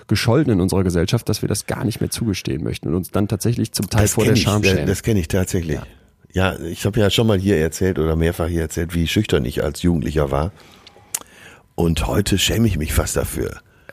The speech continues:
Speaker 1: Du, ah,
Speaker 2: dass
Speaker 1: okay.
Speaker 2: ich, dass ich das so empfunden hab
Speaker 1: Wa-
Speaker 2: und dass ich nicht mit breiterer Brust durch die Gegend gehen konnte, dass ich da noch so ein kleines Mäuschen war. Dafür schäme ich mich heute noch rückwirkend fast ein bisschen.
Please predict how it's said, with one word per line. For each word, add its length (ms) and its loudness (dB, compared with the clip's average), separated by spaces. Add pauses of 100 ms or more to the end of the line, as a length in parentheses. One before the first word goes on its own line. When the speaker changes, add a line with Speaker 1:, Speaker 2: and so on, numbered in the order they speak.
(160)
Speaker 1:
Du, 140 0 (200)
ah, 220 -2
Speaker 2:
dass 140 4
Speaker 1:
okay. 260 2
Speaker 2:
ich, 380 -6
dass 200 0
ich 100 -2
das 160 0
so 100 4
empfunden 520 2
hab 180 -2
Speaker 1:
Wa- 100 -2 (260)
Speaker 2:
und 180 -6
dass 120 0
ich 100 0
nicht 240 -2
mit 160 0
breiterer 440 0
Brust 300 -2
durch 120 0
die 140 -2
Gegend 300 0
gehen 240 2
konnte, 380 -2 (540)
dass 180 0
ich 200 -2
da 160 2
noch 160 2
so 120 0
ein 120 0
kleines 280 2
Mäuschen 440 2
war. 160 -2
Dafür 260 -2
schäme 240 2
ich 60 -2
mich 180 -2
heute 180 0
noch 180 -4
rückwirkend 600 -2
fast 240 -6
ein 40 -18
bisschen. 340 -8